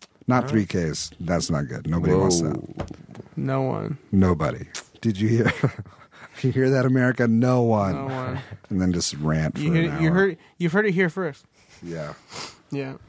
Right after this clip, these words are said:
Speaker 3: Um,
Speaker 2: Nobody wants
Speaker 3: you
Speaker 2: that
Speaker 3: can
Speaker 2: shit.
Speaker 3: find me on Facebook, but, uh,
Speaker 2: At Protein Chris.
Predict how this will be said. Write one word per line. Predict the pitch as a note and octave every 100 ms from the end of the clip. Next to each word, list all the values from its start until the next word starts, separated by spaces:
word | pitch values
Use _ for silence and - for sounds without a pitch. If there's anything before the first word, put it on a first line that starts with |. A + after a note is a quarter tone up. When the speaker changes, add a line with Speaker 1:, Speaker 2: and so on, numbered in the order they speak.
| _
Speaker 3:
Um, | D#3+ D#3+ D#3+ D3+ D3+ D#3+
Speaker 2:
Nobody | F3
wants | D#2 D#3 E3
Speaker 3:
you | E3
Speaker 2:
that | G3
Speaker 3:
can | F#3
Speaker 2:
shit. |
Speaker 3:
find | F#3+ F#3 F3+ F3 D#3+ D#3 - _ - -
me | D#3 D3+ D#3 D#3 D#3 D3+ C3+ - - - - _ _ C#3+
on | C#3+
Facebook, | E3 F#3+ F#3+ - - _ - -
but, | - B2+ - - _ - D3+
uh, |
Speaker 2:
At | D3 C#3+ B2+
Protein | G#2 F#2+ G2+ F#2+
Chris. | A2 A2+ -